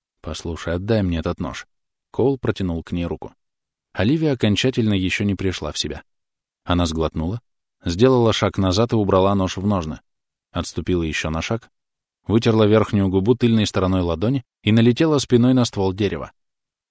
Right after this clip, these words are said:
Паника нокаутировала её. Мозг отказывался работать. Оливия изо всех сил боролась с желанием убежать, пыталась остаться в настоящем. Но страх мучил её.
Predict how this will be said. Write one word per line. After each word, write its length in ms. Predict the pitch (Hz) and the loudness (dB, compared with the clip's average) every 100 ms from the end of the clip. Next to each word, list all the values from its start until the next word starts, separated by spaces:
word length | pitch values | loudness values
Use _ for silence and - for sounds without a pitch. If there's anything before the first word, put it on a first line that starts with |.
| - | -2
Паника 300 | 87 80 98 | -2 -2 -2
нокаутировала 680 | 95 110 113 127 101 85 78 | -2 0 -2 0 -2 -2 -6
её. 280 | 78 71 62 _ _ _ _ _ _ | -6 -8 -12 _ _ _ _ _ _
Мозг 280 | 104 110 - | 2 2 2
отказывался 680 | 120 - 101 92 98 98 110 | 0 2 0 2 0 -2 -2
работать. 460 | 113 104 - - _ _ _ _ _ | -2 -4 -8 -18 _ _ _ _ _
Оливия 460 | - 110 143 135 120 | 0 4 4 4 4
изо 300 | 135 117 123 | 4 4 4
всех 260 | - 127 - | 4 2 2
сил 200 | 143 139 | 0 4
боролась 500 | 117 123 127 120 - | 4 6 4 2 0
с 100 | 117 | -2
желанием 520 | 95 117 113 117 117 | 2 4 4 4 4
убежать, 480 | 120 135 120 78 - _ | 4 2 0 -8 -14 _
пыталась 420 | - 107 117 120 131 | -2 2 4 4 2
остаться 400 | 117 113 107 113 | 2 2 2 2
в 60 | |
настоящем. 680 | 123 - 143 127 - 85 - _ _ _ _ _ - | 2 0 -2 -2 -4 -6 -10 _ _ _ _ _ -6
Но 140 | 82 | -6
страх 420 | - 82 80 - | -6 -6 -6 -4
мучил 380 | 92 95 - 82 | -4 -2 -4 -6
её. 220 | 78 64 | -8 -10